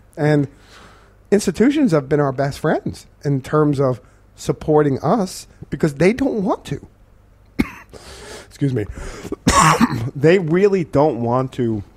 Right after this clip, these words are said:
and I don't mean this as a knock, but they don't wanna have to worry about the infrastructure.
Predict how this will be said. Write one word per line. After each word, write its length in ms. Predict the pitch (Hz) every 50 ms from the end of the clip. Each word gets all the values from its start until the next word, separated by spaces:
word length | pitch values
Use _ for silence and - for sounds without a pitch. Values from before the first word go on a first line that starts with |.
| - _ - _ - - - - - _ _ - - - -
and 100 | 123 127
I 60 | 127
don't 200 | 139 147 143 139
mean 180 | 139 139 139
this 180 | 139 127 - -
as 100 | 123 -
a 60 | 120
knock, 560 | 110 107 113 139 170 147 - - - - - - - - - -
but 180 | 135 117 -
they 140 | - 110 123
don't 180 | 135 147 - 113
wanna 180 | 131 135 135
have 120 | 135 123 -
to 80 | - 123
worry 240 | 117 127 139 151 143
about 220 | 117 101 95 98
the 80 | 110 117
infrastructure. 600 | 151 180 165 117 - - 87 78 - - 73